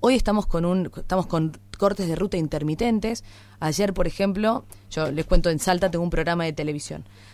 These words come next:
Trajimos una persona de Iruya que lo que nos dice es, "Nosotros estamos en una situación casi de pandemia en Iruya, porque el único acceso que tenemos al pueblo, que es la Ruta nueve, está cortado. No tenemos turismo, no tenemos salud, no tenemos insumos.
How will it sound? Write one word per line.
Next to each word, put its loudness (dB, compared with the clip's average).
Trajimos 2
una 2
persona -2
de 0
Iruya -2
que -8
lo -4
que -4
nos -4
dice -2
es, -4
"Nosotros -4
estamos 8
en 10
una 4
situación 2
casi 4
de 4
pandemia 2
en 2
Iruya, -4
porque 8
el 2
único 4
acceso 2
que -2
tenemos -2
al 0
pueblo, 6
que -6
es -4
la -2
Ruta -2
nueve, 2
está 0
cortado. -2
No 0
tenemos 8
turismo, 6
no 0
tenemos 2
salud, 2
no -2
tenemos 6
insumos. 6